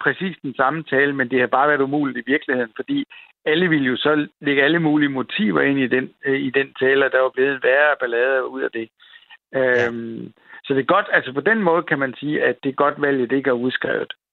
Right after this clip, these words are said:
Speaker 1: fordi det ville have forkludret det fuldstændig.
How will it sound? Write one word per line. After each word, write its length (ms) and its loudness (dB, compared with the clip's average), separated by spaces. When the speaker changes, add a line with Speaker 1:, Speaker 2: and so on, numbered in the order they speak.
Speaker 1:
fordi 380 0
det 80 0
ville 140 2
have 120 2
forkludret 540 0
det 120 -6
fuldstændig. 580 -4